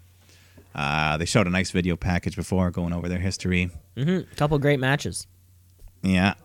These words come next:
Speaker 1: Uh, and then they just start right off, fast-paced, back and forth, chain wrestling. Uh, they go outside the ring. Darby comes r-, charging at Cody. He moves out of the way, and Darby slams into Brandi,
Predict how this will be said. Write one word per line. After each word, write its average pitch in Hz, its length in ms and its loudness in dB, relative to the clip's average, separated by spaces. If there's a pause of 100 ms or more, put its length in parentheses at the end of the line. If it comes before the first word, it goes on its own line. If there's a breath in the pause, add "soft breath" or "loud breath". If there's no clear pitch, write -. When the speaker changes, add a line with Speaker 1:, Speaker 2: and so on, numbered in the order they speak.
(160)
Speaker 1:
Uh, 98 580 2
and 104 100 4
then 123 260 4
they 104 120 4
just 113 180 2
start 131 260 4
right 135 180 4
off, 143 220 4
fast-paced, 135 800 2
back 139 220 4
and 110 100 0
forth, 127 440 2
chain 139 280 2
wrestling. 131 600 2 (180)
Uh, 71 320 -2
they 85 140 -4
go 117 160 2
outside 117 400 2
the 104 80 -2
ring. 127 420 2 (240)
Darby 135 300 4
comes 120 340 2
r-, 110 100 -6 (120)
charging 196 400 4
at 135 160 2
Cody. 123 360 4
He 110 140 2
moves 202 260 4
out 151 120 6
of 139 60 2
the 123 100 4
way, 139 400 4
and 101 120 -2
Darby 120 280 2
slams 170 480 0
into 113 160 2
Brandi, 107 560 4